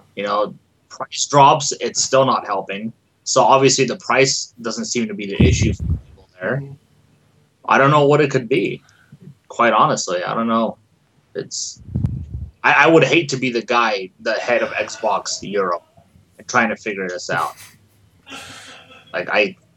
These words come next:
Speaker 1: <laughs> you keep dropping the price and it's not doing anything, you know? Sega kept dropping the price on the Dreamcast and, oh, look what happened.
Speaker 2: Well, I mean, even if they drop the price,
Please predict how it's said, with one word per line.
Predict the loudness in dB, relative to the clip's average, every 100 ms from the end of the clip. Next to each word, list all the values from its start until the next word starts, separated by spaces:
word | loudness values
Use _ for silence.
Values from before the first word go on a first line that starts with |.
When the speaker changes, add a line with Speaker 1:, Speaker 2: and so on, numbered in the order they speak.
| _
Speaker 1:
<laughs> | -2 -2 _ _ _
you | 2 4
keep | 4 6
dropping | 6 6 2
the | 0
price | 0 0 0 -2
and | -4
it's | -4
not | -4 -2
doing | -4 -4 -4
anything, | -8 -12 -12 -14 -14
you | -12
know? | -6 -6 -6 _ -6
Sega | 0 2 2 2
kept | 0 0
dropping | 2 2 0
the | -2
price | 0 0 0
on | -6
the |
Dreamcast | -4 -6 -4 -2 -2 -2 -4
and, | -6 -6 -12 -6
oh, | -4 -2 -2 -6 _ _ _ -18 -12 -6
look | -2
what | 0 0
happened. | 0 2
Speaker 2:
Well, | 2 2
I |
mean, | -2 -4
even | -2 -2 0
if | -4 0
they | 0
drop | 0 -2 -4
the | -8
price, | -6 -4 -2 -4 -4 -6 -6